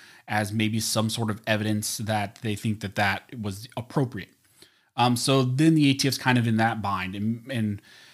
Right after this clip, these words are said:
I think really what this ultimately does is it kind of forces the Supreme Court's hand to have to hear this issue. Um, because if they don't, then it's binding precedent in the Fifth Circuit. Um, and I think that they would rather have control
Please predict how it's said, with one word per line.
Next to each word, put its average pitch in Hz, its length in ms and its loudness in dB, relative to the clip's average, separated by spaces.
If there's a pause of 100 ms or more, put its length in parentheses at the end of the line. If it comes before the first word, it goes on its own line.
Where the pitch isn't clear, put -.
(200)
I 127 80 2
think 170 240 2
really 151 240 2
what 131 240 0
this 117 240 -2
ultimately 113 320 -4
does 113 320 2
is 110 80 -4
it 113 140 -8
kind 202 260 -4
of 196 80 -2
forces 131 560 -2
the 113 240 0
Supreme 117 380 -4
Court's 107 260 -6
hand 104 440 -4
to 104 240 -6
have 135 380 -4
to 117 140 -6
hear 101 260 -6
this 98 280 -10
issue. 101 340 -4 (560)
Um, 110 200 2
because 120 260 -2
if 123 100 -2
they 143 140 4
don't, 120 440 0 (300)
then 113 480 0 (160)
it's 120 140 -8
binding 110 340 0
precedent 117 400 -2
in 117 60 0
the 113 60 -2
Fifth 120 180 -4
Circuit. - 340 -4 (640)
Um, 107 480 0 (640)
and 113 580 0 (240)
I 113 140 0
think 117 340 0
that 117 180 -2
they 117 160 4
would 107 500 -4
rather 113 340 4
have 107 400 0
control 107 640 -2